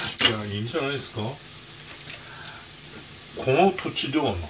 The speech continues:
昔からしめじと言われてるんじゃ。ねえ。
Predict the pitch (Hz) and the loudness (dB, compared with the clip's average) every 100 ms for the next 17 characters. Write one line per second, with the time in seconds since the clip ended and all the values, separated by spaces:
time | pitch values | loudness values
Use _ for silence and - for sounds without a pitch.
0 | - 123 117 - 139 - - 117 110 101 | -6 -2 -2 0 0 0 0 2 2 -2
1 | - - - - - - - - - - | -6 -12 -12 -12 -4 -4 0 -2 -2 -8
2 | - - - 196 190 131 - 98 87 80 | -10 0 2 8 10 10 4 2 -2 -4
3 | - - - - - - - - - - | -6 -8 -8 -8 -2 0 0 -4 -4 -4
4 | - - - - - - - - - - | -4 -4 -8 -10 -12 -12 -12 -12 -8 -4
5 | - - - - 135 175 | -2 -2 -4 -2 4 4